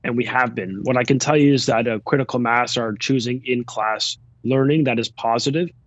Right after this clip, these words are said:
It will be safe. But we've also strengthened the online option because we believe that we shouldn't have an unequal system of learning. We, we need to bridge that gap and then make sure the young people get access to their teacher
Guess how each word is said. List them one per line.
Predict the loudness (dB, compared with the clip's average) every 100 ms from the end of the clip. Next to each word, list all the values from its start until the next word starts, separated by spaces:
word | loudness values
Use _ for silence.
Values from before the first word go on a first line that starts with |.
| _
It | -4 -2
will | -2
be | -2
safe. | 0 0 2 0 -2 -14 _ _
But | 0
we've | 2 4
also | 2 2 -2
strengthened | -2 -2 -2 -2 -2 0
the | 0
online | 0 -2 0 0 0
option | -2 -4 -4 -4 -2
because | -4 -2 -4 0
we | 0
believe | 2 2 2 2 2
that | -2
we | 0
shouldn't | -2 0 -2
have | -2 0 0 -4 -14 -6
an | -2 0
unequal | 2 2 2 0 -2
system | -2 -2 -2 0 0
of | 0
learning. | 0 2 2 -2
We, | -4
we | -2
need | 0 -2
to |
bridge | 0 0 0
that | -2 -2
gap | 0 2 0 -4 -18 -8 0
and | 4
then | 6
make | 4
sure | 4 4
the | 6
young | 6 4
people | 2 2 2
get | 0 0
access | 2 0 -2 -6
to | -4
their | -2
teacher | -2 2 2 2 0